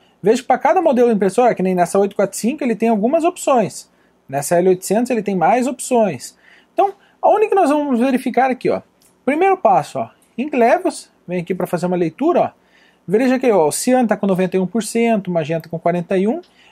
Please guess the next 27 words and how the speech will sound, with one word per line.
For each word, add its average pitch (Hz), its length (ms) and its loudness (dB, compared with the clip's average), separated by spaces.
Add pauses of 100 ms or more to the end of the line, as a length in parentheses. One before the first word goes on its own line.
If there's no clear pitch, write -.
(100)
e 254 40 0
o 320 60 4
único 403 240 0
que - 60 -16
tá 285 120 0
com 269 280 0
zero 214 500 2 (240)
é 262 140 0
o 339 60 2
yellow, 196 400 2 (280)
o 254 60 -4
amarelo 220 420 2
no 226 80 0
caso, 135 320 0
né? 190 200 -4 (420)
Então 285 240 2
você 330 60 -4
só 311 160 0
vai 359 160 0
conseguir 294 320 -2
fazer 214 200 0
o 214 40 2
reset 170 680 0 (420)
qual 262 220 2
chegou 254 300 0
ao 370 160 4
zero. 220 420 2